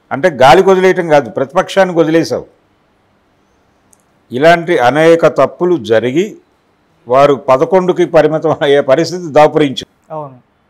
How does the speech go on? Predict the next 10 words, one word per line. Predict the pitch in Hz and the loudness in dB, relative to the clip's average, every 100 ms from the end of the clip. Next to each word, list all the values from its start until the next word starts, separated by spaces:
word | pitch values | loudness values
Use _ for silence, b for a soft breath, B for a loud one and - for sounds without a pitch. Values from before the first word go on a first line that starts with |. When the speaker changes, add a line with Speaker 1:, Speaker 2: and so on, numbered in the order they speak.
| _ _ _ - | _ _ _ -14
Speaker 1:
దీనిలో | 95 165 185 202 | -4 -2 2 0
కొంత | 202 185 170 | 2 0 2
యంత్రమాయ | 151 135 165 185 190 190 | 0 0 0 2 6 6
కూడా | 175 180 185 | 6 4 4
ఉంది. | 156 165 113 - _ _ _ _ _ _ _ _ _ _ 220 | 2 -4 -8 -10 _ _ _ _ _ _ _ _ _ _ -6
తంత్రమాయతో | 233 208 165 175 170 170 180 | -4 0 2 4 4 2 0
పాటు | 160 147 143 170 131 180 _ _ _ _ _ | 2 0 0 -2 -6 -10 _ _ _ _ _
దానిలో | 110 139 170 190 | -2 0 2 2
కొంత | 190 175 156 | 2 2 0
వాస్తవం | 131 127 143 - 165 175 | 2 2 0 0 0 0